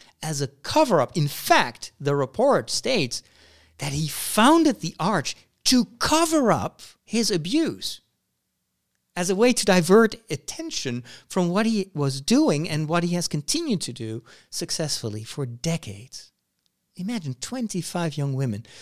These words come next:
Some of them were married, some of them were religious sisters, others were lay people, always very keen on finding the vulnerable ones among the, the women that surrounded him.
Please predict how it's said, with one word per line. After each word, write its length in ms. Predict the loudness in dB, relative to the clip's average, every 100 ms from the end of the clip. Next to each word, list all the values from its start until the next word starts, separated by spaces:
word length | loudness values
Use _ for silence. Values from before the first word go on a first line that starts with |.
| -20 -8
Some 260 | -4 -2
of 100 | -2
them 120 | -2
were 160 | -2 0
married, 500 | 2 2 2 0 -4 _
some 260 | -12 -8 -6
of 120 | -6
them 340 | -4 -4 -4 -4
were 160 | -6
religious 560 | -4 -4 -4 -4 -6 -4
sisters, 600 | -2 -2 -4 -6 -8 -12 _ -20 _
others 280 | -6 -4 -2
were 120 | -2
lay 320 | 0 2 2 2
people, 640 | -4 -8 -6 -8 -8 _ _ _ -2
always 760 | 2 4 4 2 0 -4 -8 -14 _ _ _ _ _ _ _
very 400 | -10 -2 0 0
keen 240 | -2 -2 -2
on 100 | -2
finding 580 | -4 -2 0 0 -2 -4 -16 -20 _
the 180 | -6 -4
vulnerable 960 | -2 -2 0 0 0 -2 -2 -2 -2 -2
ones 640 | -2 -2 -4 -6 -8 -10 -6
among 480 | -4 -2 -4 -8 -12
the, 520 | -12 -6 -4 -2 -4 -4
the 80 | -4
women 240 | -2 -2
that 140 | -2
surrounded 480 | -4 -4 -4 -4 -6
him. 220 | -8 -10